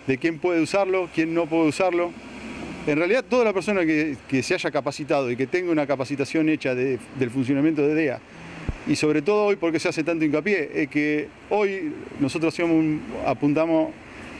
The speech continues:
a los chicos de que, eh, geográficamente se tienen que ubicar mentalmente en, en, en el escenario, de que muy probablemente hoy estén trabajando en una muerte súbita, en un paro cardíaco, en una plaza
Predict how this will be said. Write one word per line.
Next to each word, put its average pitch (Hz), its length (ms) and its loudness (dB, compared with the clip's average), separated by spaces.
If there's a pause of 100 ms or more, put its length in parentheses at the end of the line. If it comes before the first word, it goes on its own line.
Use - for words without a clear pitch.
(260)
a 120 100 2
los 135 140 0
chicos 147 300 2
de 139 140 2
que, 131 440 -2 (520)
eh, 123 280 0
geográficamente 151 960 2
se 135 140 0
tienen 175 220 0
que 139 100 2
ubicar 139 380 2 (320)
mentalmente 147 640 2
en, 131 80 2
en, 135 240 2
en 135 120 4
el 143 60 4
escenario, 135 500 0 (540)
de 139 100 2
que 156 120 0
muy 214 140 2
probablemente 208 460 2
hoy 196 120 4
estén 185 260 0
trabajando 156 640 2 (600)
en 156 140 2
una 202 160 2
muerte 196 240 0
súbita, 156 320 2
en 160 80 0
un 180 60 -4
paro 185 200 0
cardíaco, 139 520 0 (640)
en 139 240 0
una 190 200 2
plaza 160 400 0